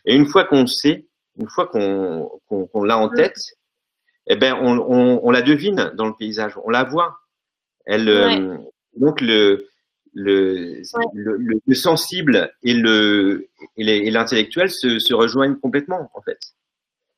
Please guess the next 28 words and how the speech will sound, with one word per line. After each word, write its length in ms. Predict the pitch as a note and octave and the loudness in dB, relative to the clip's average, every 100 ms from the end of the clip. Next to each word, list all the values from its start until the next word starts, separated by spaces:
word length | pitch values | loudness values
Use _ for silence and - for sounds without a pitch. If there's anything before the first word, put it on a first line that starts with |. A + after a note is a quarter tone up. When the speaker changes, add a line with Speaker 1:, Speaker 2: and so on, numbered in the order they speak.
| _ _ _ _ _ - | _ _ _ _ _ -4
Speaker 1:
Et 120 | G2 - B3 | -4 -2 0
Speaker 2:
Non, 120 | C#4+ | 4
mais 100 | B3+ G3+ | 4 4
Speaker 1:
c'est 220 | G3+ G3 | 0 -2
Speaker 2:
c'est 680 | F#3+ F#3 F#3 - _ A#4 B3+ | -4 -8 -8 -12 _ _ -6
magnifique. 360 | C#4+ D4 D#4 | -6 -6 -6
Et 180 | - A3 | -4 -2
c'est, 200 | G#3+ B3 | -2 -4
c'est, 300 | A#3+ B3+ A#3+ | -2 0 0
c'est 120 | A#3 D4 | 0 0
magnifique 400 | D#4 D#4 F#4+ F4 | 0 -2 -6 0
que, 240 | B3+ G#3 - _ _ | 0 0 -8 _ _
comment, 320 | - C4+ D4+ | 0 2 4
en 60 | C#4 | 2
fait, 200 | C4 A#3 A#3 | 0 -6 -6
euh, 260 | G#3+ G3+ F#3+ | -4 -2 -4
juste 240 | C#4+ - | -6 -4
ce 100 | A3+ | -6
choix 380 | - - B3 A#3+ | -6 -2 0 0
de 80 | G#3+ | -2
la 120 | G#3 | -2
ligne 100 | A3+ | -2
du 80 | A3 | -4
partage 280 | G#3 G#3+ | -4 -6
des 220 | G3+ G#3 A3 | -6 -6 -6
eaux 80 | |
comme, 240 | A#3+ F#3+ F3+ | -4 -4 -4
euh, 280 | E3+ E3+ | -6 -8